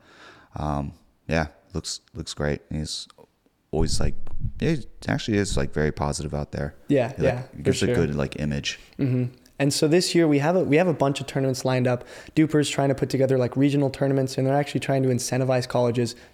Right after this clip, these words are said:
Speaker 2: to host tournaments on their courts. So, for example, Baylor, Baylor's hosting a tournament.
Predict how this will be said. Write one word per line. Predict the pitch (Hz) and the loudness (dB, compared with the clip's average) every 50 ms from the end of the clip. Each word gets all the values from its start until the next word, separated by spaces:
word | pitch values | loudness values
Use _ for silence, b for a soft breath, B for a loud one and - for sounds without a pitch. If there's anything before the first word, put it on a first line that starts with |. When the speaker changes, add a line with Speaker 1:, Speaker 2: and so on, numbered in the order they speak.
| _ | _
Speaker 2:
to | - - 117 | -4 -4 -2
host | - - 156 160 156 - | 0 2 2 2 2 0
tournaments | - - 113 110 107 98 - - - - _ B B B B B B - | -4 -6 -6 -6 -6 -8 -10 -12 -14 -16 _ B B B B B B -4
on | - 127 123 | 0 2 4
their | 123 139 143 | 4 4 2
courts. | - - - - - - | 2 -2 -4 -4 -6 -4
So, | - - 123 | -4 -2 -2
for | - - 127 | 0 0 0
example, | 120 123 127 117 - - 117 120 | 0 0 0 -2 -2 -2 -4 -4
Baylor, | - - 127 131 139 143 139 135 131 | -2 0 2 4 4 4 4 2 0
Baylor's | - - 131 135 139 143 139 - | 0 0 2 4 4 4 4 2
hosting | - 139 131 - 131 | 0 0 0 0 -2
a | 131 123 | -2 -2
tournament. | - - 131 131 131 127 127 127 - | -2 -2 -2 0 0 0 0 -2 -4